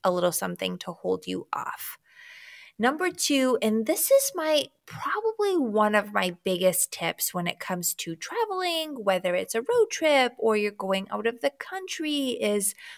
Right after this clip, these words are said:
indulge when it counts. And what I mean by that is trying to avoid indulging all day,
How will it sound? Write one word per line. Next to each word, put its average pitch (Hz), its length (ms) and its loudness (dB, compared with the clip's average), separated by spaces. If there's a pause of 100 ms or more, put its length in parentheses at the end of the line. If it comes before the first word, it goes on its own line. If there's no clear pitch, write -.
(440)
indulge 269 760 4
when 220 480 4
it - 280 -2
counts. - 880 -2 (680)
And 220 200 4
what 302 160 10
I 539 180 10
mean 254 280 -2
by 196 280 2
that 156 480 0
is 175 460 0 (120)
trying 294 580 -4
to 359 300 -2
avoid 196 760 2 (420)
indulging 190 1040 2 (240)
all 320 300 8
day, 202 640 6